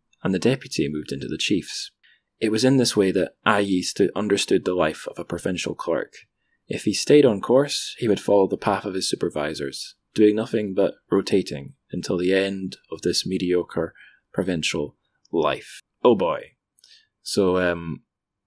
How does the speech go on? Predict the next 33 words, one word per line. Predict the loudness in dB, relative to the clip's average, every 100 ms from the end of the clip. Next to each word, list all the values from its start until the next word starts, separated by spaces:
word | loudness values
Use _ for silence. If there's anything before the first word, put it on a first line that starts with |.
| _ _
the | -8
fact | 2 2 2
that | 0 2
the | 4
end | 4 2
of | -2 0
life | 0 0
got | -2 -2
mentioned | -2 -6 -6 -6 -6
there, | -6 -6
I | -8
think | -10 -8
that | -8 -8
kind | -12 -12
of | -12 -10
betrays | -4 0 2 0
something | -4 -6 -6 -2
about | -2 -2
the | -6
t-, | -6 -6
Ai's | -2 0 -2 -6 -12 _ _ _ _ _ _
tone | 2 4 4
in | 2
his | 0
fiction | 2 2 4 2 2
and | -2 -2
perhaps | -2 0 0 -2
what | -4
he's | -2
like | -4 -4
as | -6
an | -12
individual. | -12 -12 -12 -12 -18